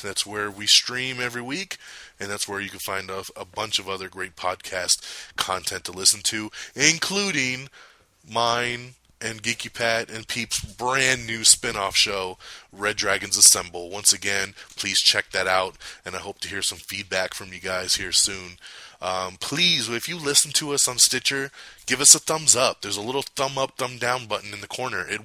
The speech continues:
really, really helps us, so please do that if you listen on Stitcher. If you listen on iTunes, please take two seconds to log in and just, like, rate us on one to five stars and just say, "Hey, man, good job." Like, leave a little note.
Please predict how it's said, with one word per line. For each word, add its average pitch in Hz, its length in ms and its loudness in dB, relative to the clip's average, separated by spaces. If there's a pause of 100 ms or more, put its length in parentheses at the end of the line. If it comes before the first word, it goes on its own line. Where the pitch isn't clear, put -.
(140)
really, 127 340 -4
really 117 340 -4
helps 107 340 2
us, 92 160 0
so 101 180 2
please 147 480 -2
do 113 180 -4
that 95 200 -2
if 101 100 -10
you 107 80 -10
listen 98 240 2
on 92 80 -4
Stitcher. 101 420 0 (380)
If 107 160 -4
you 117 80 -2
listen 143 320 4
on 139 120 -4
iTunes, 117 640 0
please - 340 2
take - 200 0
two 120 200 0
seconds 104 500 2 (340)
to 120 120 0
log 104 340 4
in 107 220 0
and 101 100 -10
just, 101 320 4
like, 95 240 -6 (380)
rate 107 360 0
us 107 300 4 (100)
on 98 180 -2 (100)
one 104 160 -6
to 98 60 -8
five 101 280 0
stars 101 480 2
and 92 100 -8
just 92 200 2
say, 95 160 0
"Hey, 151 180 -2
man, 143 260 -6
good 139 160 -8
job." 131 440 0
Like, 104 180 -2 (260)
leave 160 200 -2
a 156 40 0
little 151 240 -2
note. 120 380 -4